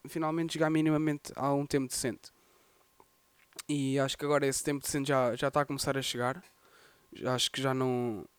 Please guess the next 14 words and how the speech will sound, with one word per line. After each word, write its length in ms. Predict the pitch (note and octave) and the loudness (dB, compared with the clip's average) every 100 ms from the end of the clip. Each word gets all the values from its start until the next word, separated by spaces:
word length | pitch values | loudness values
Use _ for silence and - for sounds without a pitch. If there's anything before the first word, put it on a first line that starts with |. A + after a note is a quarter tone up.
| _ _ - | _ _ 2
pá, 140 | C#3 | 2
já, 160 | C3+ D3 _ _ _ - | 0 -2 _ _ _ -4
já 120 | D#3 | 0
consigo 300 | F3 F3+ D#3 | 2 2 4
jogar 180 | D#3 D3+ | 6 6
mais 200 | D3+ D3+ | 4 2
ou 80 | |
menos 400 | C#3+ C#3+ C3 B2+ | 0 -2 -4 -6
o 80 | C3 | -4
mesmo 220 | C3+ C3+ | -2 -2
tempo. 420 | B2+ C3+ C#3+ - - _ - - - - - - - | 0 0 0 -2 -12 _ -20 -20 -16 -16 -18 -14 -2
Eh, 340 | C3 C3 B2+ - | 2 4 4 4
porque 260 | - - | 4 6
eu, 300 | D3 C#3 C#3 | 6 6 4